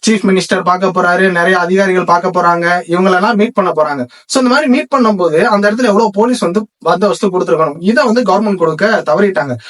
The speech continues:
So, இந்த மாதிரி கிட்டத்தட்ட முப்பத்தஞ்சாயிரம் பேர் உட்கார வேண்டிய ஸ்டேடியம்ல கொஞ்சம், கொஞ்சம், கொஞ்சம், கொஞ்சம், கொஞ்சம், கொஞ்சம், கொஞ்சமா கூட்டம் வந்து அதிகமாயிக்கிட்டே போகுது. முப்பத்தஞ்சாயிரம் பேர் எழுபதாயிரம் ஆகுறாங்க,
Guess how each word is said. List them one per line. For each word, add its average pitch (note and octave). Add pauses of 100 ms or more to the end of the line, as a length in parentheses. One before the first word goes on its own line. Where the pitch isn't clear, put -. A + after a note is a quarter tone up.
(100)
So, C#4+
இந்த B3
மாதிரி G#3+
கிட்டத்தட்ட G3
முப்பத்தஞ்சாயிரம் F#3
பேர் G3
உட்கார G3
வேண்டிய E3
ஸ்டேடியம்ல D#3
கொஞ்சம், F#3+
கொஞ்சம், E3+
கொஞ்சம், D#3
கொஞ்சம், C#3+
கொஞ்சம், C3+
கொஞ்சம், C3
கொஞ்சமா C3+ (380)
கூட்டம் A#3
வந்து D3
அதிகமாயிக்கிட்டே B3+
போகுது. D#3
முப்பத்தஞ்சாயிரம் D#3+
பேர் D3+
எழுபதாயிரம் D3+
ஆகுறாங்க, D3+